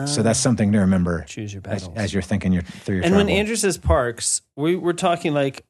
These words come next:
Speaker 2: the mountain in the cen-, uh, on the, like, that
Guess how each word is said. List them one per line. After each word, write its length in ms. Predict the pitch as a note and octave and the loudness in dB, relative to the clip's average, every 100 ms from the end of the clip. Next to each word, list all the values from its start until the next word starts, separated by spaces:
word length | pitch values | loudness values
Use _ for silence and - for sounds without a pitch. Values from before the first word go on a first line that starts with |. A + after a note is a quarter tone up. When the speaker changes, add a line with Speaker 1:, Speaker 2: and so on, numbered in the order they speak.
| - | -8
Speaker 2:
the 140 | D3 | -2
mountain 640 | D3+ D#3 F3+ F3+ D3+ D3 D#3 _ - | 2 2 2 2 2 0 -4 _ -2
in 100 | C#3+ | 0
the 80 | C3 | 0
cen-, 320 | D#3+ D3+ - _ - | 0 -2 -4 _ -20
uh, 160 | E3+ - | -18 -14
on 180 | - D3 | -6 -2
the, 340 | C3+ B2 A2+ A#2 - | 0 -2 -4 -10 -10
like, 300 | A#2+ A2 - _ _ - - - | -8 -8 -12 _ _ -20 -20 -8
that 180 | B2+ B2+ | -4 -4